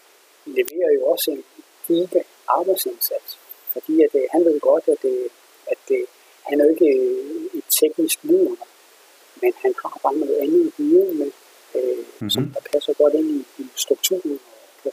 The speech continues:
Speaker 1: holdet.
Speaker 2: Enig. Det, der er meget hjerte og krigens
Speaker 1: Ja, ja,
Speaker 2: indstilling
Speaker 1: ja.
Speaker 2: fra ham, bestemt, bestemt. Øhm,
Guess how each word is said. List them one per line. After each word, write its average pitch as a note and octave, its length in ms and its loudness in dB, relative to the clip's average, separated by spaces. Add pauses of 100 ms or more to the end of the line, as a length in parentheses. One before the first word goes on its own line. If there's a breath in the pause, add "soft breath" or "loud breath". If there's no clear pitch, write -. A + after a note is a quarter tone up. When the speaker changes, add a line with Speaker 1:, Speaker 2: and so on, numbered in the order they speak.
Speaker 1:
holdet. F3 280 0 (120)
Speaker 2:
Enig. A2 240 -8 (1800 soft breath)
Det, A2+ 480 -4
der C3 60 0
er B2 60 2
meget B2 260 4
hjerte B2 320 2 (140)
og A2 180 -6
krigens A#2 320 0 (180)
Speaker 1:
Ja, B2+ 60 0
ja, C#3+ 120 0
Speaker 2:
indstilling D3+ 400 2
Speaker 1:
ja. C3 60 0
Speaker 2:
fra A2+ 60 -2
ham, A2 180 -4
bestemt, A#2+ 340 -6
bestemt. A#2 300 -8 (480 loud breath)
Øhm, B2+ 640 4